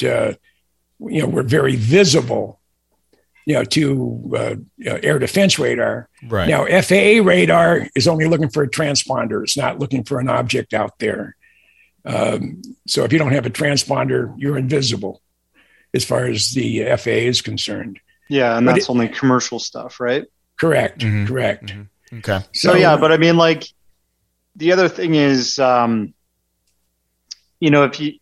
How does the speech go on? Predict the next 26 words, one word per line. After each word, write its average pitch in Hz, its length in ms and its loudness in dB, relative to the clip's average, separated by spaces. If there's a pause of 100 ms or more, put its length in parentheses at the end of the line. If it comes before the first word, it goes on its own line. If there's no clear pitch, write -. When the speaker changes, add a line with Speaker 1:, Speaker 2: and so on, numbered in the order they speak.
(100)
Speaker 3:
if 156 200 -6
you 147 120 0
look 156 240 4
at 131 200 2
some 135 320 2
of 127 80 0
the 127 80 0
videos 127 440 2
in 120 60 0
the 117 80 0
doc, 113 440 0
the, 113 320 -2 (240)
uh, 110 300 0 (500)
supposed 123 840 0
T 123 200 -4
R 117 180 2
three 117 260 -6
B 113 300 -4
clips, - 640 -6 (960)
um, 123 600 2 (760)
people 185 320 2
will 156 80 6
always 139 500 4
say 123 380 2
also, 123 720 -2
like, 113 300 -2